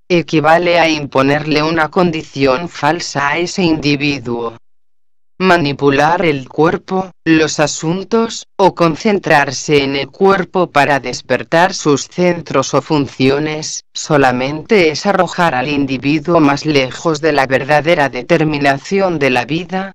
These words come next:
y el último estado de ese hombre es peor que el primero.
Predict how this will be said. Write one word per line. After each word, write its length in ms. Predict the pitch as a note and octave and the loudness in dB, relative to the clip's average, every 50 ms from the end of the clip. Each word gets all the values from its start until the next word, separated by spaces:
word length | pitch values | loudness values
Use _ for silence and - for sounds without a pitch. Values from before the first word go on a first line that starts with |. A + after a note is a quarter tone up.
| _ _ | _ _
y 260 | E3+ F#3 F3 D#3+ D3+ | 0 2 4 6 6
el 180 | C#3+ C#3+ C#3 | 4 4 2
último 500 | D#3 D#3+ E3 C#3+ - - C3 B2 D3+ C#3 | 0 0 -2 -2 -2 -2 -2 -2 -2 -2
estado 560 | C3 - - - F3 E3 D#3+ D3+ C#3 C3+ D3+ D3+ | -4 -6 -4 0 2 2 2 2 0 0 0 0
de 140 | E3 F3 | 0 -2
ese 240 | F3+ F3+ - D#3 B2+ | -4 -4 -2 -2 -2
hombre 560 | B2+ C#3 D#3 F3+ F#3 F3+ F#3 F#3 F3+ F3 D#3 | 0 0 -2 -2 0 0 2 2 2 0 -2
es 180 | D#3+ - - - | -4 -8 -10 -8
peor 340 | - F3+ F3+ G3 G3+ G#3 D3+ | -2 0 0 2 0 -2 -4
que 140 | - - E3 | -2 0 2
el 140 | D3+ C#3+ B2+ | 2 0 0
primero. 640 | - F3 E3 E3 D#3 C#3 B2+ A#2+ A#2+ A#2 A#2 A2+ | 0 0 0 0 0 0 -4 -4 -6 -8 -10 -10